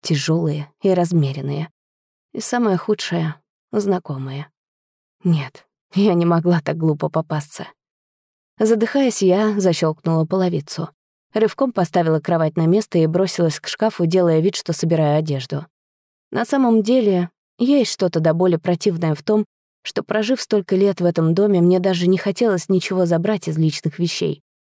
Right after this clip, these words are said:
Но мне нужно сделать вид, что я приехала сюда за каким-нибудь платьем от кутюр.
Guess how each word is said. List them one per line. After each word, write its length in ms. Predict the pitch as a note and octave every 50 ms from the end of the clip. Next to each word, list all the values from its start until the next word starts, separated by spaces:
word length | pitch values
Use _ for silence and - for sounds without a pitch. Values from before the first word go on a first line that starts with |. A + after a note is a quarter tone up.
| _ _ _ _ -
Но 120 | - F#3+
мне 200 | F#3+ G3 F#3+ F#3
нужно 360 | F#3 F#3+ G3 F3+ E3+ E3 D#3+
сделать 400 | D3 C#3+ F3 E3 D#3 D3+ C#3+ -
вид, 160 | F#3+ G3 F3
что 160 | - - - D#3+
я 120 | D#3 D#3
приехала 440 | D3 E3 E3+ F3 F3 - - D#3+ D3+
сюда 280 | - - E3 D#3+ D#3
за 100 | D3+ E3+
каким-нибудь 760 | D#3+ - E3 D#3+ - F#3 E3+ E3 D#3+ D#3 D3+ D#3 D3+ D3 - - _ -
платьем 480 | G#3 F#3 D#3+ D3 D3 - D#3+ D#3 D3+ -
от 140 | - E3 -
кутюр. 420 | - F#3+ E3+ - D#3 - - -